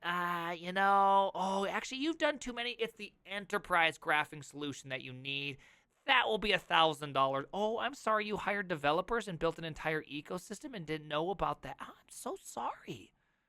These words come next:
Jeez. Do you wanna use Copilot as well? You want Copilot integrated? That's also forty dollars a month.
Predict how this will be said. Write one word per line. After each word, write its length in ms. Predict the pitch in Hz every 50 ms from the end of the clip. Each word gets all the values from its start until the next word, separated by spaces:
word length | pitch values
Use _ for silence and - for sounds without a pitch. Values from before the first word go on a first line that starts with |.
| _ _ _ _ _ _ _ _ -
Jeez. 800 | - - 240 320 - - 269 214 113 92 101 - - - - - _ _ _ _ _ _ _ _ _ _ _ _ _ _ _ _ _ _ _ _ _ _ _ _ _ _ _ _ _ _ -
Do 60 | 202
you 20 |
wanna 140 | 226 254 302
use 140 | 285 285 -
Copilot 560 | - - 185 233 - - 240 302 330 370 359
as 140 | 277 208 -
well? 320 | 208 196 220 269 370 403 _ _ _ _ _ _ _ _ _ _ _ _ -
You 80 | 190
want 200 | 196 226 254 233
Copilot 460 | - - 277 - - 247 269 294 339
integrated? 420 | 370 370 359 339 339 339 370 415 -
That's 180 | - 226 - -
also 280 | 180 185 175 - 185
forty 300 | 165 - - 170 165 160
dollars 360 | 156 156 147 143 151 151 156 -
a 60 | 135
month. 400 | 147 - - 147 147 - _